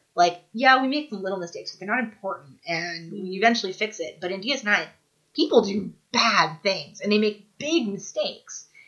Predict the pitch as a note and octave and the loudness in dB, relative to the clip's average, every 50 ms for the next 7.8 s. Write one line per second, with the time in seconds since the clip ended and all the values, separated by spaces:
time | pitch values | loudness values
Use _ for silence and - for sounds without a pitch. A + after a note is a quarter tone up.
0 | - _ _ - G#3 G#3 A3 A3+ A#3 - F4 F#4 C#4 G3+ G3+ A#3+ A3+ A3 G#3+ G#3 | -20 _ _ -2 0 2 4 4 6 6 4 4 4 2 0 2 2 4 4 2
1 | G#3 G#3 G#3 - _ _ _ _ _ - G3 G#3+ G#3+ G3+ G3+ G3 F#3+ F#3+ F#3+ - | 0 -2 -4 -8 _ _ _ _ _ 4 8 10 10 10 10 8 6 4 2 -2
2 | - _ _ _ - G#3 G#3 A3+ A3 A3 A3 G#3+ G#3+ G3+ G3 G3 - - - F#3 | -4 _ _ _ 4 6 8 8 8 8 8 6 6 2 0 -2 -6 0 2 2
3 | - - - - F#3 F3 F#3 E3+ D#3+ C#3+ C3+ - F3 F3 - - G3 D#3+ - - | 2 2 -2 -8 -6 -6 -6 -8 -10 -12 -16 -18 -20 -12 -8 -6 -4 -4 -4 -6
4 | - F#3 F3+ F#3 F3+ F3+ A#3+ C4 C#4+ A#3 A3+ G3 F#3 F3+ F3 F3 E3+ - _ _ | -6 -4 0 0 0 0 0 -2 0 2 4 6 6 6 6 4 0 -2 _ _
5 | _ _ _ _ _ - G#3 G#3 G#3+ B3 B3 G#3 F3+ F#3+ F3+ F3 F3+ - - A#3 | _ _ _ _ _ -4 -4 -4 -2 0 0 0 0 -2 -2 -4 -6 -2 2 2
6 | B3 B3+ C4 A3+ G3 E3 D#3 D#3 - - - - - _ _ _ _ _ _ - | 2 2 2 0 -2 -2 -2 -4 -8 -12 -14 -14 -16 _ _ _ _ _ _ 2
7 | G3 F#3+ F#3 F3+ F3+ - - F3 D#3+ - - E3+ E3+ - F#3+ F3 | 2 4 4 4 2 0 -8 -14 -16 -14 -14 -14 -10 -8 -8 -8